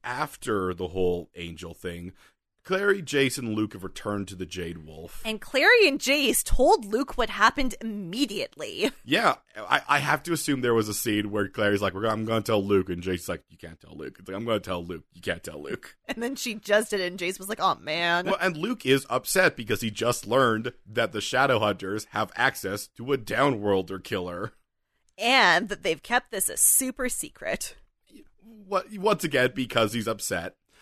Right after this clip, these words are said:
Speaker 2: He also is upset that Valentine stole his sister.
Speaker 1: Yeah,
Speaker 2: So for
Speaker 1: he
Speaker 2: all his blustering last episode.
Speaker 1: I guess he's come around on her. I, I guess there is, is a different one. You're like, "Ah, they got kidnapped or fun me." I still don't like her. I still think that she
Speaker 2: She's very bad.
Speaker 1: Yeah, her, her,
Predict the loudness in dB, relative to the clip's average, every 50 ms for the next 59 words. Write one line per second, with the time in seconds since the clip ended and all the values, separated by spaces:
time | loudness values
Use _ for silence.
0 | -20 -20 -20 -20 -12 -6 -4 -4 0 4 6 6 6 6 4 4 6 6 6 8
1 | 6 4 2 2 2 2 2 2 0 -2 2 2 2 2 2 -2 -6 -8 -8 -6
2 | -4 -2 -2 -2 -4 -6 -8 -8 -6 -6 -8 -8 -8 -6 0 4 4 6 6 6
3 | 6 6 6 6 6 6 4 4 4 2 2 2 2 0 -2 -2 -2 0 -2 -2
4 | 0 -2 -4 -6 -6 -6 -8 -6 -4 -2 -2 -4 -4 -4 -4 -2 -2 -2 -2 -4
5 | -4 0 2 2 4 4 4 4 2 2 0 0 0 0 0 0 0 0 0 -2
6 | -2 0 0 -2 -2 -2 -2 -2 -2 0 0 -2 -4 -6 -8 -8 -6 -4 0 2
7 | 4 4 4 4 2 -2 -4 -4 -4 -4 -4 -6 -4 -2 -2 0 0 0 0 2
8 | 2 2 2 0 0 0 -2 -4 -4 0 0 2 2 0 -2 -4 -6 -8 -8 _
9 | -10 -10 -8 -8 -10 -10 -12 -14 -12 -10 -8 -8 -8 -10 -10 -4 0 0 2 2
10 | 2 2 0 0 0 0 -2 -2 -4 -6 -8 -6 -6 -4 -2 -2 -2 -2 -2 -4
11 | -6 -8 -8 -10 -14 -14 -12 -10 -10 -8 -8 -8 -6 0 2 2 2 2 2 2
12 | 2 2 2 0 -2 -2 0 0 0 0 0 0 2 2 2 2 -2 -8 -12 -12
13 | -10 -2 2 4 6 6 6 4 0